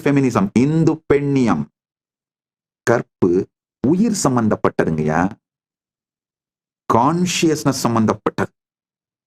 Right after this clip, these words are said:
சத்யவானை தேர்ந்தெடுத்து விட்ட காரணத்தினாலே, முடிவு செய்து விட்ட காரணத்தினால். ஆனா கான்ஷியஸா தான் முடிவெடுக்கிறாங்க. ஆனா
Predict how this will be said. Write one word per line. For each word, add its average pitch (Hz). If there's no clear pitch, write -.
சத்யவானை 135
தேர்ந்தெடுத்து 170
விட்ட -
காரணத்தினாலே, 107
முடிவு 107
செய்து 147
விட்ட -
காரணத்தினால். 95
ஆனா 190
கான்ஷியஸா 262
தான் 180
முடிவெடுக்கிறாங்க. 151
ஆனா 104